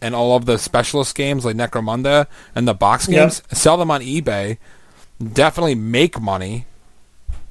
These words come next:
Speaker 2: Oh, yeah.
Speaker 1: And then also have
Speaker 2: You could
Speaker 1: all
Speaker 2: also
Speaker 1: this.
Speaker 2: be
Speaker 1: I also sell all
Speaker 2: Yeah.
Speaker 1: the A O S shit that I don't want, and then
Speaker 2: <laughs>
Speaker 1: buy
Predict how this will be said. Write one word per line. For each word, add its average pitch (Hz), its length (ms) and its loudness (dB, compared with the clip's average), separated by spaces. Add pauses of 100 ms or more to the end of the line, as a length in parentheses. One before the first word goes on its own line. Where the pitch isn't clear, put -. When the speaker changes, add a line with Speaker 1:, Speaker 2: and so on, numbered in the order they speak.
(120)
Speaker 2:
Oh, 226 100 6
yeah. 131 280 2 (340)
Speaker 1:
And 127 200 2
then 135 120 4
also 120 720 2 (440)
have 127 260 2
Speaker 2:
You 123 60 -6
could 127 60 0
Speaker 1:
all 127 120 8
Speaker 2:
also 147 300 4
Speaker 1:
this. - 120 -14 (120)
Speaker 2:
be 143 180 -14
Speaker 1:
I 139 40 2
also 160 320 6
sell 156 220 4
all 139 160 4
Speaker 2:
Yeah. 139 60 4
Speaker 1:
the 131 60 2
A 135 160 4
O 131 100 6
S 131 120 4
shit - 280 0
that 104 100 -2
I 104 80 0
don't 107 240 -2
want, 110 340 -2 (560)
and 123 180 0
then 123 240 2
Speaker 2:
<laughs> - 40 -20
Speaker 1:
buy 139 480 2